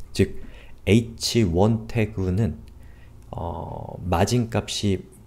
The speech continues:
위와 아래쪽에 들어가 있다라는 기본적인 디자인을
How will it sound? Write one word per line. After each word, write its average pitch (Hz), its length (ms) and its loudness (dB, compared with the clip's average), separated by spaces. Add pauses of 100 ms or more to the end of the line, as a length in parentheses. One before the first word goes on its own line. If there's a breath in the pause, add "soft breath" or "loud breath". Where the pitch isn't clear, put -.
위와 110 380 8
아래쪽에 101 680 2
들어가 92 320 0
있다라는 80 720 0
기본적인 110 680 0
디자인을 80 600 0